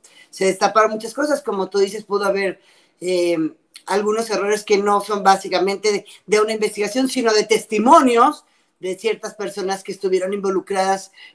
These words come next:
en el tema, puede ser eso. Pero l-, lo que quizá hemos aprendido, y hemos aprendido porque el diablo sabe más por viejo que por diablo. Éramos todos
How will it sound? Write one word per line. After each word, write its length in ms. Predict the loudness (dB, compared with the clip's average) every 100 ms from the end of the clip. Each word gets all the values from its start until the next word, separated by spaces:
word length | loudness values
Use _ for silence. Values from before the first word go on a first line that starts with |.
| -2
en 180 | 0
el 160 | 0 -4
tema, 360 | -2 -2 -2 -2
puede 260 | -2 -2
ser 260 | -2 -2 -4
eso. 300 | -6 -12 -4
Pero 460 | 0 4 4 4 0 -10 -20 -20 _ _ _ _ _ _ _ _ 0
l-, 220 | 2 2 _
lo 200 | 6 6
que 140 | 6 0
quizá 380 | -4 6 8 8
hemos 240 | 6 2
aprendido, 640 | -6 -6 -8 -6 -4 -4 -4
y 180 | -6 -4
hemos 240 | -4 -8
aprendido 520 | -10 -10 -8 -6 -4
porque 240 | -4 -4 -4
el 80 | 0
diablo 300 | 0 0 -2
sabe 300 | -2 -2 -2
más 200 | -4 -4
por 300 | -4 -4 -2
viejo 380 | 0 0 -4
que 120 | -12 -14
por 260 | -14 -16
diablo. 500 | -4 -2 -2 -4 -16 _ _ _ -10
Éramos 500 | -2 -2 -2 -6 0
todos 500 | 4 4 2 -4 -6